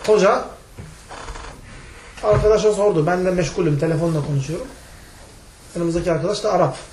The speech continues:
Bu dedi, "Bu arkadaş kim? Sofi mi? Tasavvuf erbabından, bu tasavvuf tarikatçı mı?" Arkadaş da, "Yok." dedi. "Bu," dedi, "Medine'de okumuş." Dedi, "Bu," dedi, "Selefi." Tabii ben telefonla konuşuyorum, bir kulağım da onlarda.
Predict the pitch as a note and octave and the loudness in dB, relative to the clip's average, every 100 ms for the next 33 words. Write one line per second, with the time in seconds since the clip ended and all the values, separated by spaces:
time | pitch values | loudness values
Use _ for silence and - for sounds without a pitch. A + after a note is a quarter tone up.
0 | - - - - - - - - - - | -20 -20 -20 -20 -20 -20 -20 -20 -20 -18
1 | - F#3 F#3 F#3 F3 F3 F3 - D3+ - | -8 -2 0 2 2 2 0 0 -6 -6
2 | - - E3 F3 D3 D#3 - - - - | -10 -4 0 2 0 0 -6 -20 -20 -20
3 | - - C#3 D3+ D#3 D3 C#3 C3+ C3+ B2+ | -20 -12 0 2 2 2 2 2 0 -2
4 | B2+ C3 C3+ C3+ D3 C#3 - D#3 C#3+ C#3+ | -6 -6 -6 -2 -2 -2 -6 -6 -4 -4
5 | C3+ E3+ - - E3+ F#3 F#3+ G3 G#3 D3 | -6 -8 -10 -6 -4 -4 -2 0 0 0
6 | C3+ D3 C#3+ F3+ - - - - - - | -2 -2 -2 -4 -8 -18 -20 -20 -12 -4
7 | D#3+ F#3 D3+ C3+ D#3 F#3+ - - - - | 0 2 2 0 -6 -10 -12 -18 -20 -20
8 | - - G#2+ D3+ D3 C#3+ D3 D3 D#3+ F#3+ | -20 -20 -16 -8 -6 -4 -6 -4 -2 -2
9 | B3 D3 - - - - - - - - | -2 -4 -6 -14 -20 -20 -20 -20 -20 -20
10 | - - - - - - F#3+ G3+ G#3 G#3+ | -20 -20 -20 -20 -20 -12 -2 0 2 2
11 | A3+ A#3 A3 A3 C#4+ D4 C4 B3 A#3 A#3 | 2 0 -2 -2 -4 -6 -8 0 2 4
12 | B3+ B3 A#3+ A3+ G#3+ C#3 | 6 6 6 6 4 2